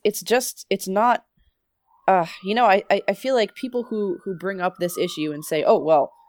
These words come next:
I mean, the women only race for forty minutes and the men race for an hour, so why should they get equal pri-,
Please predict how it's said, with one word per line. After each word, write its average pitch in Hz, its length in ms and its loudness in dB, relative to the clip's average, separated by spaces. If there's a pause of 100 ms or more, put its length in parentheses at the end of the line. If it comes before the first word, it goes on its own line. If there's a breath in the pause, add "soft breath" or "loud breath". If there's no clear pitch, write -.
(120)
I 185 80 -2
mean, 180 160 0
the 175 60 0
women 214 240 0
only 196 220 0
race 185 180 2
for 170 140 -14
forty 170 260 -2
minutes 208 340 -4
and 143 80 -8
the 156 60 -6
men 180 160 -4
race 175 200 -2
for 175 120 -4
an 160 60 -2
hour, 147 260 2
so 143 120 -8 (140)
why 143 220 0
should 170 160 -6
they 180 100 -4
get 175 140 -4
equal 180 180 -8
pri-, 240 240 -6